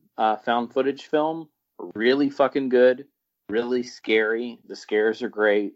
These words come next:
Um, the plot is fantastic. Um, so if you haven't seen that, hi-, I recommend it very, very highly for,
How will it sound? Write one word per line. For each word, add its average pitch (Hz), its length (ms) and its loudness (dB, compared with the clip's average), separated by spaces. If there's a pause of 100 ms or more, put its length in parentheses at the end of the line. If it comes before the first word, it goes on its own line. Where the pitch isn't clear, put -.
Um, 92 640 -6 (340)
the 101 100 -2
plot 110 500 2
is 98 180 -8
fantastic. 113 880 -4 (440)
Um, 90 500 -4 (340)
so 107 300 -2
if 101 160 -8
you 104 100 -6
haven't 110 360 -2
seen 113 300 -10
that, 104 380 -2 (120)
hi-, 113 420 -2
I 95 160 -10 (380)
recommend 110 640 -4
it - 140 -4 (580)
very, 123 360 4
very 107 260 2
highly 98 440 4
for, 95 420 -12